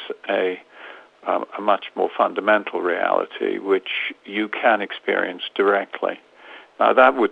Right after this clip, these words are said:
suggest then that if that view is true, I can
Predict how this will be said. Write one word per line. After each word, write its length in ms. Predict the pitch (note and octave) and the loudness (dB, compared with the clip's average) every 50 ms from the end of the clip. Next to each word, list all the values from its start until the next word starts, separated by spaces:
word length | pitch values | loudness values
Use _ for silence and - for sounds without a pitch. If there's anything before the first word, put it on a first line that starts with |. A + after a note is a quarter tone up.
| - - | -2 -8
suggest 440 | - - - - A2+ G#2+ G#2+ G2 - - - - - - | -10 -2 2 4 4 4 4 2 -2 -6 -14 -8 -4 0
then 340 | - F2+ F#2 F#2+ F#2+ F#2 | 0 0 0 -2 -6 -2
that 180 | F2 G2 G#2 G2 - - _ _ _ - | 0 0 0 0 -2 -14 _ _ _ 2
if 160 | - C#3+ C#3+ - - - | 4 4 4 2 2 4
that 240 | B2 G#2+ G2+ G2 - - - - | 4 6 4 4 0 -6 -12 -6
view 340 | - A2+ G#2 G#2 G2 G2 F#2 | 0 2 4 4 4 2 0
is 180 | F#2 - F#2 - - - - - - - | -2 -2 -4 -4 -6 -12 -10 -6 -2 2
true, 360 | - B2 A2 F#2 E2 - - - - - - - - - | 4 6 6 6 4 0 -4 -8 -14 -16 -16 -16 -2 2
I 100 | - - | 2 2
can 160 | - F3 D#3 | 2 2 -2